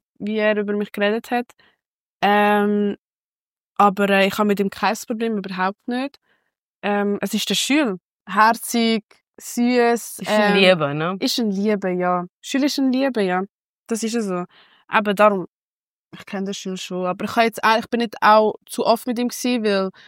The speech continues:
Speaker 1: also was ich kann sagen ist, Isa, Lorena und Jules sind nachher definitiv ein Dreierpack gewesen.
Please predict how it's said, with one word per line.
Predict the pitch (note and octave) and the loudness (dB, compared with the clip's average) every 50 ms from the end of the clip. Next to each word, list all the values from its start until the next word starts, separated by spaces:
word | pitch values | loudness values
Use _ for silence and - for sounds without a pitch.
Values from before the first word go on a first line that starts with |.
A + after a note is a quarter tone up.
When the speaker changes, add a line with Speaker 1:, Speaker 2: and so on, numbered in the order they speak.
| - _ _ _ | -20 _ _ _
Speaker 1:
also | - G#3+ A3 A3+ B3+ | 0 0 2 2 0
was | A3+ | 0
ich | B3 - | -2 -4
kann | - A#3 | -6 -6
sagen | - - A3+ A3+ A3+ A3 | 0 2 2 2 2 0
ist, | - - G#3+ G#3+ - - - - - _ _ - | -2 -2 -2 -4 -4 -8 -10 -16 -20 _ _ -4
Isa, | - B3 C4 B3+ - - C#4+ C4+ C4+ C4+ C4+ C4+ C4+ C4+ - _ _ _ _ _ _ _ _ | -2 0 0 0 0 0 2 4 4 6 6 4 2 0 -4 _ _ _ _ _ _ _ _
Lorena | G#3 G3+ G3+ G3+ A3 A#3 B3 B3 B3 B3 B3 B3 A#3+ A#3 | -4 -2 0 0 0 0 0 0 0 0 0 0 0 0
und | - - G3+ G3 - | 0 -2 -4 -6 -6
Jules | - - A#3+ A#3+ A#3+ A#3+ A3+ - | -6 -4 -2 -2 -2 -2 -2 -4
sind | A3+ G#3 | -4 -4
nachher | G3+ G3 - F#3+ | -2 -2 -2 -2
definitiv | G#3+ G#3+ G#3 - G#3+ G3 - G3+ - | 0 -2 -2 -2 -6 -6 -6 -6 -4
ein | F#3 F3+ | -6 -6
Dreierpack | E3+ F3 F#3 F#3 F#3 - - F3+ F3 E3+ - _ | -4 -4 -4 -4 -4 -6 -8 -8 -8 -8 -12 _
gewesen. | - - D#3+ C#3 G3 | -16 -14 -14 -14 -16